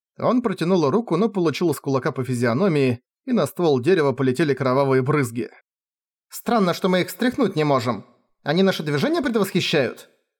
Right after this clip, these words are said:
"Так мы по одному месту бегаем". Ляпис думала ещё и пнуть упавшего мужчину. Но пусть её способности были выше, даже для неё было сложно пинать кого-то на ходу.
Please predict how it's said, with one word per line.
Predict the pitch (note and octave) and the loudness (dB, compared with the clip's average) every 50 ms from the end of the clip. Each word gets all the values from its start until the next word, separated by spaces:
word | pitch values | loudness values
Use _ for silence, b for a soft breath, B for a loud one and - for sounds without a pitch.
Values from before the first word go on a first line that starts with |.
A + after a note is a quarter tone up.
| _ _ - | _ _ -6
"Так | B2+ A#2 A2+ B2+ | -4 -4 -2 0
мы | C3+ C#3+ C#3+ | 0 0 0
по | C#3 D3+ C#3+ | 2 2 0
одному | C#3 C3 D3 D3 D3+ D#3 | 2 2 0 0 2 2
месту | F3 G3 D#3+ - - - D3 | 2 2 0 0 -2 -4 -2
бегаем". | B2 C3+ B2+ A2+ A#2+ A2 E2 A1 G1+ - - _ _ _ _ _ _ _ _ _ _ _ _ _ - | 0 0 0 0 0 -2 -4 -6 -12 -16 -20 _ _ _ _ _ _ _ _ _ _ _ _ _ -6
Ляпис | - B2 F3+ C4 A#3+ G#3+ G3 C#3+ | -4 -2 -2 0 0 0 -2 0
думала | D#3 G#3+ G#3+ F#3+ E3+ E3+ | 0 0 0 2 2 2
ещё | E3 D#3 - - - F3 D#3+ | 0 0 -2 -4 -2 -2 -2
и | C#3 | -2
пнуть | - G#3+ A#3+ - B2+ | 0 0 0 0 0
упавшего | A#2 - A#2+ A2+ - - C#3+ C3+ | -2 -2 -2 -4 -2 -2 -2 0
мужчину. | C3 C3 B2+ B2 - - C3 A#2 G#2+ - - A#2 - _ _ _ _ _ _ | 0 0 0 -2 -4 -4 -4 -4 -4 -6 -10 -16 -20 _ _ _ _ _ _
Но | - - C3 G3 A#3+ | -8 -4 -2 -2 -2
пусть | A#3+ - G3+ A3 - - F#3 | -2 -2 -4 -4 -2 -2 -2
её | F3 D#3+ | -2 -2
способности | - - C3 A#2 - E3+ E3+ D3 C#3+ C3+ - - | -2 -4 -4 -2 -2 -2 -2 -2 -4 -4 -4 -4
были | B2+ A#2 B2+ A#2+ A2+ | -2 0 0 0 0
выше, | G#2 A2+ F#3 G#3 - - D3+ C3+ B2 - _ _ _ _ _ - | -2 -2 -4 -4 -2 0 0 0 0 -2 _ _ _ _ _ -8
даже | B2 A#2+ A#2+ B2+ B2 C3 | -4 -2 0 0 0 0
для | A#2+ A#2+ C3 | 0 0 0
неё | C3 B2 A2+ C3 F#3 | 2 2 2 2 2
было | G3 A#3 G3 C3+ | 2 2 2 0
сложно | - - D3 C3 A2+ C3 D3 | 0 -2 -2 -2 0 0 -2
пинать | B2 D3 D3+ C#3 A#2+ - | -2 0 -2 -2 -2 -2
кого-то | - C#3 B2+ B2+ B2+ C3+ | -2 -2 0 0 0 0
на | B2+ A#2+ | -2 0
ходу. | - D#3+ D3 B2 B2 G#2 - | 0 -2 -2 -2 -2 -4 -6